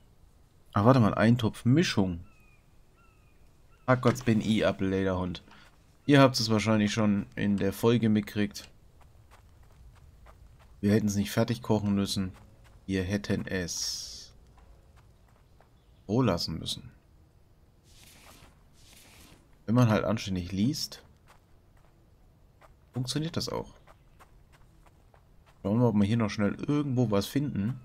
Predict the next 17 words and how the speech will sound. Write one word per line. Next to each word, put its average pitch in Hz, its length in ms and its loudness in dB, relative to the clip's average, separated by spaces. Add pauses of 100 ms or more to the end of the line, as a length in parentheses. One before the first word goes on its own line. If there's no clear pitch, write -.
(1120)
Ein - 180 -4
Tierle 117 360 2
oder 92 160 -2
sowas. 90 540 -4 (580)
Wurst. - 380 -6 (1300)
Oh, 127 720 0
ein 113 220 -2
Melönle. 101 720 2 (640)
Ein 123 140 0
leckeres 131 380 0
Melönle. 120 580 2 (800)
Komm, 127 140 2
das 113 160 4
essen 101 260 -2
wir 92 80 -2
gleich. 82 280 -6 (3250)
Äh. 147 360 8